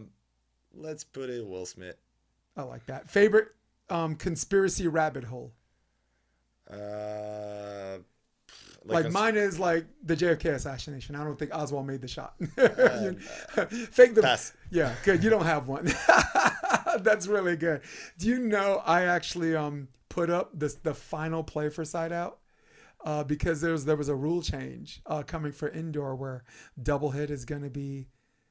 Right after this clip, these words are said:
Speaker 2: considered legal.
Speaker 1: Mm-hmm.
Speaker 2: So I did the, if you remember the last play in Side Out,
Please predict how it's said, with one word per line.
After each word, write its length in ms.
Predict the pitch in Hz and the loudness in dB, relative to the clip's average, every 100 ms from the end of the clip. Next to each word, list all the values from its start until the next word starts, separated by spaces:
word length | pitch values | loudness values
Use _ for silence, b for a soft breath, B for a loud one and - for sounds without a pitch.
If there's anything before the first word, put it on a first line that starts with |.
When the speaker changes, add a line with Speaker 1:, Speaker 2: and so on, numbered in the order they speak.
| _ | _
Speaker 2:
considered 720 | - 151 139 - 160 143 143 127 | -8 -6 -6 -4 -2 0 -2 -4
legal. 440 | 139 139 165 170 _ _ _ _ | -4 -4 -6 -10 _ _ _ _
Speaker 1:
Mm-hmm. 180 | 107 117 117 B - | -16 -16 -18 B -10
Speaker 2:
So 680 | - - 170 156 143 147 _ - | -6 -4 2 2 2 -2 _ -8
I 220 | 156 165 | -2 0
did 340 | 180 147 175 147 | 0 2 0 2
the, 160 | 151 147 160 175 | 0 -2 -4 -6
if 100 | 156 | -4
you 80 | |
remember 220 | 202 214 190 | -2 0 0
the 80 | |
last 460 | 165 170 180 165 - | 0 -2 -2 -4 -4
play 180 | 190 180 | -2 -2
in 100 | 165 | -2
Side 300 | - 170 165 | 0 2 2
Out, 300 | 170 202 | 0 0